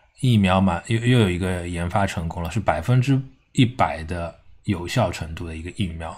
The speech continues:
对吧？好像就是在昨天也不知道前天发出了这个。那就是说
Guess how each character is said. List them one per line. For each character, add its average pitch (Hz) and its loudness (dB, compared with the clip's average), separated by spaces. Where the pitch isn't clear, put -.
对 113 -8
吧？ - -12
好 - -8
像 117 2
就 127 2
是 120 2
在 120 4
昨 98 -2
天 120 0
也 110 2
不 82 -2
知 90 -2
道 90 -2
前 82 -6
天 82 -8
发 85 -4
出 90 -8
了 87 -6
这 - -10
个。 - -20
那 131 -2
就 139 4
是 135 4
说 135 2